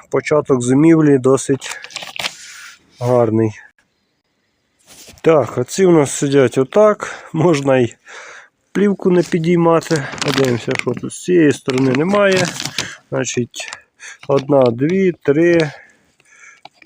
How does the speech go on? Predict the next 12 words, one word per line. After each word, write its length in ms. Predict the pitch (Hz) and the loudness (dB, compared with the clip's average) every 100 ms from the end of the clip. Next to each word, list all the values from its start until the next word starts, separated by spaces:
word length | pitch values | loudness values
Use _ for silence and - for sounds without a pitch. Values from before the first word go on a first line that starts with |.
| _ _ | _ _
чотири 1120 | - 131 123 - 160 170 170 151 143 135 123 117 | -8 -4 -4 -2 0 4 4 6 6 4 0 -4
і, 260 | 117 120 113 - - - - - - - _ _ _ - | -4 -4 -6 -8 -18 -20 -18 -18 -20 -20 _ _ _ -12
ну, 100 | 233 | -4
вони 200 | 175 160 | 0 0
втечуть. 600 | 135 131 - 110 - - - - - - - - - - - | 0 -4 -2 -4 -4 -12 -12 -12 -14 -16 -16 -14 -12 -14 -6
На 140 | 131 | -6
п'ять 360 | 131 143 131 - | -2 0 0 0
вуличок. 500 | 185 190 151 - 131 - - - _ _ | -8 -6 -4 -6 -10 -10 -12 -14 _ _
Так 260 | 123 - | -6 -6
от 80 | 117 | -12
сидять. 560 | - 135 139 170 156 - - _ _ _ _ - - _ _ | -6 -6 2 2 2 -4 -20 _ _ _ _ -20 -20 _ _
Є 220 | 127 131 | 2 2